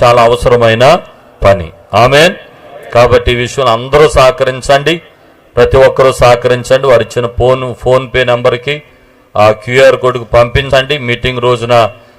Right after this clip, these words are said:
తప్పకుండా వారికి అందిస్తారు. ఆ బిడ్డల భవిష్యత్తు విషయంలో మనందరం ఒక నిర్ణయం తీసుకుందాం.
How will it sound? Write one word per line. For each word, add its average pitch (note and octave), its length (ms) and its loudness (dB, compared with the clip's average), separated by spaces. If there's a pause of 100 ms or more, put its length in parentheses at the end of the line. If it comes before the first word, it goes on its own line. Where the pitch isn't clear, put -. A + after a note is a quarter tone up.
(120)
తప్పకుండా A#2+ 400 -2
వారికి A#2 280 2
అందిస్తారు. B2+ 720 0 (720)
ఆ B2 100 4
బిడ్డల C3+ 340 0
భవిష్యత్తు C3 560 2
విషయంలో C#3 500 -2 (460)
మనందరం C3+ 440 2
ఒక C#3 140 0
నిర్ణయం C#3+ 540 2
తీసుకుందాం. C#3+ 680 0